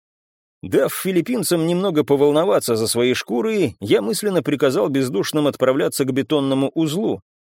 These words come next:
то есть послал их в нужном направлении, но через джунгли, чтобы мы выпали у них из поля зрения, и они не сагрились. Зомби послушно поплелись прочь. В кронах воцарилась мёртвая тишина,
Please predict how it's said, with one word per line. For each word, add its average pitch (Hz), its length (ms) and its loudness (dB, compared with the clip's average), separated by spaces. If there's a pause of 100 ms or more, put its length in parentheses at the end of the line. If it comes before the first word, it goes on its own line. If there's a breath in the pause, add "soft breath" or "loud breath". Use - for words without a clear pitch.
то 147 120 2
есть 127 260 -2
послал 147 400 2
их 110 140 0
в 110 80 -2
нужном 120 340 0
направлении, 147 800 0
но 110 160 -2
через 135 300 0
джунгли, 196 520 -2
чтобы 117 300 -2
мы 120 120 0
выпали 147 320 0
у 120 120 0
них 135 180 -2
из 120 140 -4
поля 120 240 2
зрения, 135 640 -2
и 127 100 -2
они 123 200 0
не 127 100 0
сагрились. 104 640 -4 (480)
Зомби 240 540 0
послушно 135 560 0
поплелись 131 500 -2
прочь. 117 440 -2 (360)
В - 140 -14
кронах 139 360 2
воцарилась 127 560 0
мёртвая 117 460 0
тишина, 135 560 -2